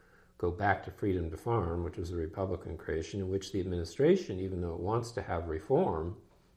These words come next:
supports because it keeps, it suits their ta-, trade agenda. Anyway, but, um, I saw Dole recently, and I said something about the farm bill, and he was laughing. He was laughing about the direct payments. So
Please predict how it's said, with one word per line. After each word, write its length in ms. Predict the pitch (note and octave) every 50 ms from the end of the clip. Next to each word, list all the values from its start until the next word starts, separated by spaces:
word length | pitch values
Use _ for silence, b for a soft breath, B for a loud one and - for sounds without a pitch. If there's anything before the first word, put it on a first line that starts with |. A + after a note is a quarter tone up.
| _ -
supports 560 | - - - A#2+ A2+ - - C#3+ C#3+ A#2 - -
because 300 | - G2+ - G2 F2 F2
it 220 | F#2 F#2 - -
keeps, 380 | - - G#2 G#2 - - - -
it 100 | - -
suits 360 | - - - C3+ A#2 A2+ - -
their 120 | F#2+ E2+
ta-, 280 | - - - B2 C3 - - -
trade 300 | - - D3 D#3 D3 A2+
agenda. 380 | F#2+ F2+ F2+ E2 D#2 D#2 - - - - - _ - - - - - - - - -
Anyway, 280 | C3 B2 F#2 - D#2+ E2+ -
but, 240 | - F2+ F2 - B B B B B B B B B B B B _ _ - - _ _ - - - - - - - _ _ _ _ _ _ - - - - _ _ _ _ - _ _ _ _ _ -
um, 600 | - A2+ G2 F#2 F2+ F2 F2 E2+ E2 E2 E2+ E2+ - -
I 60 | G#2
saw 260 | - - G3+ A#3+ -
Dole 280 | - G#2 G2 E2 E2+ E2+
recently, 580 | F2+ F#2+ G2+ - - - G2 F#2 F2 E2+ F2
and 160 | F2 F2+ F2
I 100 | E2+ F2
said 280 | E2+ - - C3+ C3 B2+
something 240 | - G2+ E2+ E2+ E2+
about 180 | E2 E2 -
the 80 | - -
farm 300 | - - F2 F2+ F2 E2+
bill, 180 | F2 E2+ E2+ E2
and 140 | E2+ D#2+
he 100 | F2+ F2+
was 220 | F2 F2 E2+ - -
laughing. 640 | - E2+ E2 E2+ E2 - - E2+ E2+ E2 E2+ E2+ - - - _ -
He 140 | - -
was 120 | G#2+ F2 G2
laughing 320 | G2+ G2+ G#2 - - G2+
about 240 | E2+ F2 E2 D#2+ -
the 60 | -
direct 320 | E2 F2+ F2 D#2+ E2 - -
payments. 440 | C3 C#3+ C3+ G2+ F2+ E2 D#2+ -
So 340 | - - - F#2+ F2+ - F2+